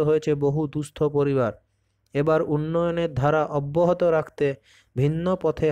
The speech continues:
হাঁটতে চলেছেন মুখ্যমন্ত্রী। নিম্ন ও মধ্যবিত্তদের জন্য বড়সড় ঘোষণা রাজ্য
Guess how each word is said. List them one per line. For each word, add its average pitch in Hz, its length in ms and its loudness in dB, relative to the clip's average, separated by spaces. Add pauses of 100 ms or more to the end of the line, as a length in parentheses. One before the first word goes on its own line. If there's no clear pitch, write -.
হাঁটতে 147 340 -2
চলেছেন 147 420 0 (100)
মুখ্যমন্ত্রী। 123 720 -6 (520)
নিম্ন 170 340 -2 (240)
ও - 20 0 (140)
মধ্যবিত্তদের 180 840 -2
জন্য 175 200 -2 (180)
বড়সড় 170 420 2 (140)
ঘোষণা 156 360 0 (100)
রাজ্য 139 220 -4